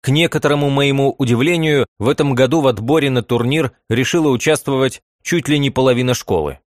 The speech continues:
поэтому места в зале были заняты не только участниками,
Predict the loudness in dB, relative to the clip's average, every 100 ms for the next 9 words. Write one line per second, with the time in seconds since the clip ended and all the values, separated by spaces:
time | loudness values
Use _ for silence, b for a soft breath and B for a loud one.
0 | _ 0 2 0 -2 0 -2 0 0 2
1 | 2 2 0 0 0 0 0 0 -2 -2
2 | -2 0 -2 0 0 0 0 -2 0 -2
3 | -2 -2 -2